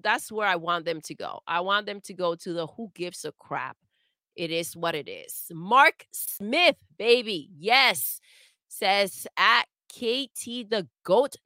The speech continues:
that is a brilliant idea and not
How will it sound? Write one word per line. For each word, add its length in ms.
that 180
is 280
a 100
brilliant 760
idea 720
and 260
not 320